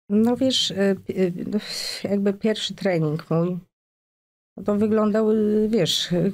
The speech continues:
komicznie, no bo s-, jakby, wiesz, po pół minuty ja mam spocona jak świnia, nie? I wiesz, ciągle po-, poprawiałam sobie majtki, bo wydawało mi się, że w-, że wiesz, że w majtkach jak, jak zakryję, y, brzuch, to, to nie widać właściwie tego.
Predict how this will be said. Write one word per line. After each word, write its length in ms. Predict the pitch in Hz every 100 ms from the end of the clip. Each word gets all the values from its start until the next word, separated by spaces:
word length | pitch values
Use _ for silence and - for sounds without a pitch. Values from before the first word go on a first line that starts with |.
| -
komicznie, 580 | 247 302 349 - 175 156
no 140 | 156
bo 140 | 160 175
s-, 240 | 170 -
jakby, 320 | - 170 170
wiesz, 180 | 180 185
po 140 | - 175
pół 200 | 202 196
minuty 400 | 190 185 175 190
ja 100 | 180
mam 200 | 185 180
spocona 560 | 170 - 185 175 165
jak 120 | 165 165
świnia, 460 | - 277 175 147
nie? 300 | 139 151 185 185 _ _ _ _ _ -
I 100 | 185
wiesz, 280 | 190 170 -
ciągle 400 | - 202 196 196
po-, 260 | 196 165
poprawiałam 580 | - 202 202 196 202 196
sobie 280 | 196 190 190
majtki, 480 | 185 175 170 - 190
bo 320 | 190 196 190 - - - - -
wydawało 440 | 196 190 196 196
mi 120 | 196
się, 160 | 190 208
że 120 | 190
w-, 240 | 190 190 170
że 180 | 180 196
wiesz, 200 | 202 180
że 120 | 170 170
w 40 |
majtkach 480 | 196 208 - 202 -
jak, 140 | 185
jak 340 | 165 180 190 185
zakryję, 600 | 196 - 196 185 185 185
y, 240 | 185 170
brzuch, 360 | 185 175 165 165
to, 160 | 202 196
to 160 | 202
nie 160 | 208 220
widać 360 | 277 320 160 143
właściwie 500 | 135 - - 131 -
tego. 380 | - - 64